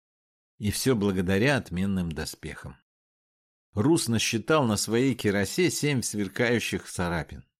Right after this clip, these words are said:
В довольно глубоких вмятинах, и будь на нём прежняя кольчуга, даже усиленная кожей и роговыми пластинами, то минимум половина из этих отметин обернулись бы для него в лучшем случае тяжёлыми ранениями.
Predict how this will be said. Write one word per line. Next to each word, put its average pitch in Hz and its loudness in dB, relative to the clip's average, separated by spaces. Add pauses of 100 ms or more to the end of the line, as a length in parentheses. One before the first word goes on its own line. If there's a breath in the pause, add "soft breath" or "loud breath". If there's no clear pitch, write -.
(500)
В 90 -2
довольно 113 6
глубоких 95 0
вмятинах, 98 0 (220 loud breath)
и 117 2
будь 107 2
на 104 4
нём 101 2
прежняя 95 2
кольчуга, 98 0
даже 98 2
усиленная 104 0
кожей 104 4
и - 6
роговыми 110 4
пластинами, 90 -2 (300)
то 185 4
минимум 117 2
половина 104 4
из 87 0
этих 107 0
отметин 98 -2
обернулись 90 0
бы 87 -4
для 85 -4
него 90 0
в 98 -4
лучшем 101 -2
случае 98 -4
тяжёлыми 98 -2
ранениями. 76 -6